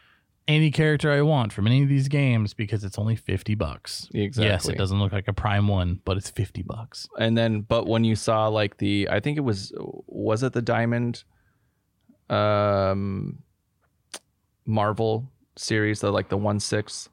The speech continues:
Speaker 2: P V C
Speaker 1: Mm-hmm.
Speaker 2: statues? Those looked great for,
Speaker 1: Yeah,
Speaker 2: for
Speaker 1: I have one.
Speaker 2: fifty, sixty dollars. They were
Speaker 1: Yeah,
Speaker 2: amazing.
Speaker 1: yeah, I have
Speaker 2: Yeah.
Speaker 1: the Deadpool, I think.
Speaker 2: Deadpool, and then the s-, like, the Spider-Gwen one looked awesome.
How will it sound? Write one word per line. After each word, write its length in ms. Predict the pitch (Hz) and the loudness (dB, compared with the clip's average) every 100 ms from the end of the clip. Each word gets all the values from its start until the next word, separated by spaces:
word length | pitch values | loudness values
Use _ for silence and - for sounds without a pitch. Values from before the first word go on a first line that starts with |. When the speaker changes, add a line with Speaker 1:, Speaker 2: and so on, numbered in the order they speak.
| _ _ | _ _
Speaker 2:
P 140 | - 117 | -4 -2
V 140 | 113 | -2
C 180 | - 113 | -4 -4
Speaker 1:
Mm-hmm. 40 | 104 | -2
Speaker 2:
statues? 680 | - 131 147 214 117 - _ _ _ _ 139 | 0 2 2 2 -2 -6 _ _ _ _ 0
Those 260 | 110 120 | 0 2
looked 300 | 123 117 - - | 0 -2 -8 -10
great 500 | 101 90 95 92 - | -4 0 0 -2 -6
for, 260 | - 87 87 | -6 -2 0
Speaker 1:
Yeah, 160 | 208 - - | 0 -2 -20
Speaker 2:
for 260 | - 95 90 | -4 0 2
Speaker 1:
I 120 | 95 | 4
have 200 | 120 151 | 4 2
one. 100 | 92 | 0
Speaker 2:
fifty, 160 | 98 95 | -2 -2
sixty 320 | 95 - 92 | -4 -2 0
dollars. 440 | 95 92 90 101 | 0 0 -2 -4
They 100 | 110 | -2
were 60 | 104 | -2
Speaker 1:
Yeah, 60 | 101 | 0
Speaker 2:
amazing. 280 | 104 101 | 0 2
Speaker 1:
yeah, 80 | 120 | 2
I 40 | 101 | 2
have 100 | 104 | 0
Speaker 2:
Yeah. 40 | 104 | 0
Speaker 1:
the 140 | 113 | -2
Deadpool, 240 | 117 92 | 0 -2
I 40 | 87 | -2
think. 220 | 95 92 | -4 -2
Speaker 2:
Deadpool, 640 | 117 104 - 120 117 120 - - - - | 0 0 -2 0 0 -4 -10 -20 -20 -6
and 220 | 101 98 | 0 2
then 120 | 101 95 | 2 2
the 60 | |
s-, 200 | 92 - | 0 -2
like, 160 | 95 95 | -2 -2
the 80 | 104 | -2
Spider-Gwen 600 | - 110 110 110 113 110 | 0 0 2 0 0 2
one 220 | 107 107 | 2 0
looked 200 | 107 - | -2 -2
awesome. 560 | 95 101 - 110 107 | -2 -2 -2 -2 -4